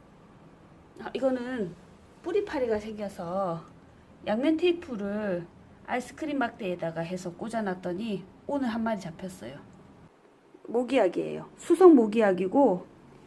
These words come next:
무향이에요. 요, 요거를 뿌려서, 음, 뿌리파리가 없어지길 기대하고 있습니다.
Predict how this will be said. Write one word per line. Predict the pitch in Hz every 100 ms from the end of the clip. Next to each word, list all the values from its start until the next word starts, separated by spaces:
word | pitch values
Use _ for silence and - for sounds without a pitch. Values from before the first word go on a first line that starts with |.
| - - -
무향이에요. | 208 226 285 285 214 165 170 180 - - - - - - -
요, | 247 247
요거를 | 233 233 269 254 247 180 175 - - -
뿌려서, | - 269 269 262 196 202 180 165 - - - - - - - -
음, | 101 95 95 - -
뿌리파리가 | 285 277 240 233 190 180 185 170 156 - -
없어지길 | 180 254 226 233 202
기대하고 | 185 208 190 170
있습니다. | 156 - 160 151 139